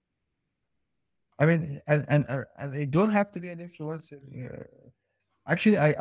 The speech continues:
I did, I, I did the math about this in a post. Uh, and then I, I said that if you, for ten years,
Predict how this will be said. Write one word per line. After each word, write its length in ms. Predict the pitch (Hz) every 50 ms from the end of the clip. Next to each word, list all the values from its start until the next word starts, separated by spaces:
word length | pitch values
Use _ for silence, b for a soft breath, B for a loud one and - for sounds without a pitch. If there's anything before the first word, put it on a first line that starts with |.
| 123 135
I 60 | 143 139
did, 240 | 143 180 202 - _ _
I, 160 | 123 127 131 127 - _
I 120 | 120 127
did 160 | 127 156 147 135
the 80 | 135
math 260 | 127 123 127 156 175 - _ _ _ _
about 180 | 113 113 113 113
this 160 | 123 120 -
in 80 | 110 104
a 40 | 101
post. 320 | 101 110 107 - - - _ _ _ _ _ _ _ _ _ _ _
Uh, 220 | 104 101 101 95 - _ _ _
and 160 | 113 113 117
then 180 | 117 123 123 123
I, 220 | 120 120 120 110 -
I 120 | - 113
said 320 | 120 - - 135 131 127 -
that 220 | 127 123 120 - _ _ _ _ _ _ _ _ _
if 220 | - 117 - -
you, 480 | 139 143 151 160 160 165 165 147 - - _ _ _ _ _ _ _ _
for 220 | _ - 147 147
ten 320 | 147 147 - 180 180 180 170
years, 340 | 160 139 110 101 98 90